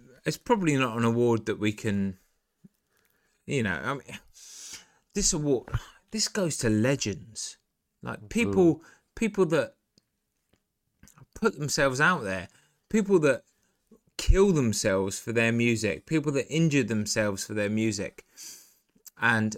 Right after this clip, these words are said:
Speaker 1: we've talked about Stake, we've talked about Electric Callboy, I Prevail, Parkway Drive, all of these people. Like, I know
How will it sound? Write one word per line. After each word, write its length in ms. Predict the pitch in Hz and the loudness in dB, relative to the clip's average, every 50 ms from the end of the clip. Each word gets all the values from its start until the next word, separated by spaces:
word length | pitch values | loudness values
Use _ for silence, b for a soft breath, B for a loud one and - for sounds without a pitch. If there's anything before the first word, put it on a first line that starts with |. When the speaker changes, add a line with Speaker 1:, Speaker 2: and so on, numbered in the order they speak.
| - - | -10 -6
Speaker 1:
we've 280 | - 143 151 156 143 - | 0 0 2 2 0 -2
talked 280 | - 160 139 123 - - | -2 -2 -2 -2 -4 -4
about 320 | - 123 117 101 90 - | 0 0 0 0 -2 -4
Stake, 680 | - - - - - - 131 120 113 110 98 - - - | -4 -2 -2 -2 -2 0 0 0 0 0 -2 -6 -10 -10
we've 120 | 107 101 - | -10 -10 -6
talked 240 | - 113 101 - - | -6 -6 -6 -4 -6
about 260 | 110 110 110 95 90 | -2 -2 -2 -2 -2
Electric 440 | 104 117 110 95 - - 107 - _ | -4 -6 -6 -6 -10 -14 -18 -16 _
Callboy, 580 | - 120 113 110 104 98 110 107 107 104 104 107 | -4 -2 -2 0 0 0 0 2 2 2 0 0
I 160 | 107 113 113 | 0 0 0
Prevail, 640 | 110 - 117 107 95 110 113 110 110 110 110 107 104 | -2 -4 -6 -4 -2 0 0 2 2 2 0 -2 -4
Parkway 500 | - _ - 120 110 104 - 113 110 110 | -6 _ -6 -6 -6 -4 -4 -4 -4 -2
Drive, 360 | 107 117 110 107 104 98 - b b b b b b b b b b | 0 2 2 2 2 0 -4 b b b b b b b b b b
all 180 | - 180 202 196 | 0 0 2 2
of 60 | 170 | 2
these 180 | 151 143 143 - | 2 0 -2 -4
people. 560 | - - 156 139 117 - 107 101 98 95 101 | -2 -2 -2 -2 -2 -4 -4 -4 -4 -4 -2
Like, 200 | 107 110 110 - - - | -4 -4 -4 -6 -10 -8
I 120 | 139 147 | -6 -4
know 640 | 143 143 147 151 156 160 160 156 151 143 131 117 | -4 -4 -4 -4 -2 -2 0 0 2 0 0 0